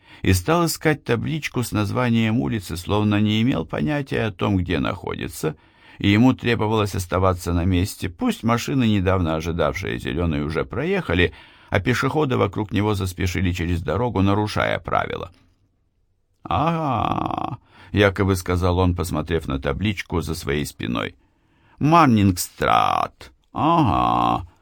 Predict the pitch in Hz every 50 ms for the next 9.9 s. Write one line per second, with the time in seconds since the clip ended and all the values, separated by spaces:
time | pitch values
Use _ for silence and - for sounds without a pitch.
0 | _ _ _ _ _ - - 92 95 101 113 135 165 190 196 190 196 196 196 185
1 | - - - - - - - - 127 151 180 143 131 113 110 120 151 143 - -
2 | - 156 151 - - - - - 50 50 50 50 50 - - - - - _ _
3 | _ _ _ _ _ _ _ _ _ _ _ _ _ - 113 120 120 113 113 -
4 | - 110 120 127 120 113 127 143 123 92 107 110 107 98 95 95 90 90 - 90
5 | 95 95 92 92 92 87 85 85 87 87 82 - 80 - - - - 78 - -
6 | - 95 113 139 - - 147 147 147 - _ _ _ _ _ _ _ _ _ _
7 | _ _ 101 104 110 113 107 101 117 117 117 160 185 185 - - 135 131 - 127
8 | 107 95 113 127 147 147 143 147 139 135 135 127 120 113 110 - - 127 139 -
9 | 139 139 139 131 - - - 139 143 139 - - - 73 - - - -